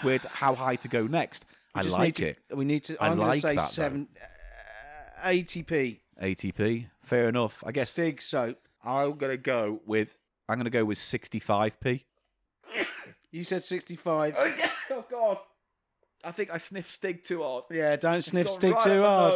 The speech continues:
Speaker 1: nose.
Speaker 2: It caused, all right.
Speaker 1: Also, I
Speaker 2: That's
Speaker 1: sorry.
Speaker 2: layer one.
Speaker 1: Also,
Speaker 2: Layer two. How many layers will
Speaker 1: also,
Speaker 2: there be?
Speaker 1: also, I sorry for farting on last week's podcast.
Speaker 2: No, you can't take it back.
Speaker 1: I sorry for peeing next to Cam.
Speaker 2: What
Speaker 1: uh,
Speaker 2: did you say? Do you want here? You want a bean feast?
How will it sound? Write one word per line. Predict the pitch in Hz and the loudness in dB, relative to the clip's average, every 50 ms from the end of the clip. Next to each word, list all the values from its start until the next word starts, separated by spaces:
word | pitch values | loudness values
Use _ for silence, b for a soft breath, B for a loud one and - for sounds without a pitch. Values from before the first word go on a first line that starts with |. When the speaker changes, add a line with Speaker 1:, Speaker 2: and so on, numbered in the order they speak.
| 175 | 4
Speaker 1:
nose. | 151 139 - - _ _ _ _ _ | -2 -6 -8 -14 _ _ _ _ _
Speaker 2:
It | 147 120 - - | -18 -18 -16 -12
caused, | - 175 170 165 165 147 - - - | -8 -6 -4 -4 -4 -6 -8 -12 -2
all | 180 196 208 | 2 4 4
right. | 190 196 | 6 4
Speaker 1:
Also, | 220 - 120 107 107 107 | 4 4 2 2 2 4
I | 131 143 151 | 2 0 0
Speaker 2:
That's | - | 0
Speaker 1:
sorry. | - - 104 101 98 | 2 4 4 6 6
Speaker 2:
layer | - 196 208 208 208 | 6 4 4 4 2
one. | 196 196 196 196 202 208 208 | 2 2 2 4 4 4 2
Speaker 1:
Also, | 165 135 175 190 196 | 2 2 2 4 4
Speaker 2:
Layer | - 233 226 226 | 6 6 4 4
two. | - 214 220 226 202 | 4 4 4 6 6
How | 175 156 180 190 202 | 4 4 6 6 6
many | 202 202 196 208 208 | 6 6 4 4 6
layers | 190 190 190 196 208 202 196 | 8 8 8 10 10 8 8
will | - 190 202 | 8 8 6
Speaker 1:
also, | 202 | 8
Speaker 2:
there | 202 202 202 | 8 6 6
be? | 180 208 208 | 6 6 4
Speaker 1:
also, | - 131 135 127 - - 110 101 | 4 4 2 0 -2 -2 0 2
I | 107 120 131 | 4 2 2
sorry | 135 - - 98 87 85 85 82 85 85 | 0 -2 -2 0 0 2 2 0 0 -2
for | - 90 | -4 -10
farting | - - - 90 85 82 - - - 87 | -14 -6 -2 -2 -2 -2 -2 -6 -8 -4
on | 87 90 90 | -4 -2 -2
last | 92 90 95 92 - - | 0 -2 -2 -2 -4 -6
week's | - 101 107 - | -4 -6 -6 -6
podcast. | - - - 127 123 - 175 190 | -8 -4 0 0 0 0 -2 0
Speaker 2:
No, | 220 - 190 180 | 2 4 4 4
you | 185 208 233 269 - | 4 2 0 -2 -4
can't | - 240 254 285 320 330 311 - | 0 2 4 6 6 4 4 2
take | - 247 247 240 - 247 | 4 4 4 4 4 0
it | 226 - | -6 0
back. | - 196 214 185 117 104 - | 2 4 4 4 2 0 0
Speaker 1:
I | 160 156 156 165 | 2 2 2 0
sorry | - - - - 85 85 85 85 87 87 | -2 -6 -6 -4 -2 -2 0 0 -2 -2
for | - - - | -4 -8 -14
peeing | _ - 104 90 87 87 87 90 92 | _ -6 -4 -2 0 0 -2 -2 -4
next | 95 95 - - - | -6 -8 -8 -8 -12
to | - 92 | -14 -12
Cam. | - - 104 98 98 101 104 107 - | -6 -4 -2 -2 -2 -4 -8 -12 -4
Speaker 2:
What | 180 208 226 | 2 2 4
Speaker 1:
uh, | 208 | 4
Speaker 2:
did | 233 214 | 4 4
you | 262 269 | 2 2
say? | - - - 254 254 262 262 | 2 4 6 6 6 6 6
Do | 254 - 240 | 4 2 2
you | 240 240 | 4 4
want | 226 233 240 247 | 4 4 4 6
here? | 220 214 247 254 233 | 6 6 6 6 6
You | 202 180 170 | 4 4 4
want | 170 185 202 208 202 | 4 4 4 4 2
a | 202 | 0
bean | 185 - 202 196 202 196 196 | 0 2 4 4 4 2 -2
feast? | - - - 123 104 110 - - - - - | -4 -2 -2 -2 -2 -2 -4 -8 -12 -10 -6